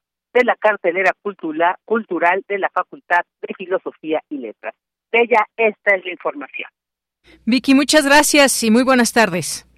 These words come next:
Speaker 1: Buenas tardes.
Speaker 2: Bien, ahí está importante recordar estos aniversarios. Y vamos ahora, vamos ahora también con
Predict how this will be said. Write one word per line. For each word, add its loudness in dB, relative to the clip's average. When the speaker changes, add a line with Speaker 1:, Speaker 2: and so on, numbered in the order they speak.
Speaker 1:
Buenas -2
tardes. -8
Speaker 2:
Bien, -2
ahí -2
está -4
importante -2
recordar -4
estos -6
aniversarios. -4
Y -2
vamos 0
ahora, 0
vamos -6
ahora -4
también -4
con -2